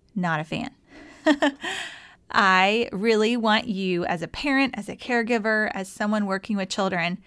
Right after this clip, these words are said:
to do the work and get to know each child individually, what makes them tick, what motivates them. And even if you can't quite figure it out, labeling a child as strong-willed isn't gonna work.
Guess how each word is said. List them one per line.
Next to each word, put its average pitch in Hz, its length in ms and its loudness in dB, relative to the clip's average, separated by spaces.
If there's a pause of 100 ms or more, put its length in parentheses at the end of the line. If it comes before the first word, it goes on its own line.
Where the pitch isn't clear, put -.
(180)
to 180 480 0 (260)
do 240 180 2
the 269 120 0
work 175 480 2 (320)
and 170 500 -6 (200)
get - 220 -6
to 262 140 -2
know 190 480 2 (240)
each 240 400 -2
child 170 500 -2
individually, 180 880 -2 (240)
what 208 280 0
makes 196 260 -4
them 180 240 -4
tick, - 440 -10 (260)
what 220 260 0
motivates 180 600 -2
them. 165 340 -4 (240)
And 190 200 -4 (380)
even 269 240 2
if 269 140 0
you 254 80 -4
can't 262 280 0
quite - 260 0
figure 226 280 0
it 202 140 -2
out, 208 280 2 (220)
labeling 208 500 2
a 208 60 2
child 185 380 6
as 185 140 -4
strong-willed 185 640 2 (260)
isn't 196 260 -2
gonna 165 180 -4
work. - 340 -8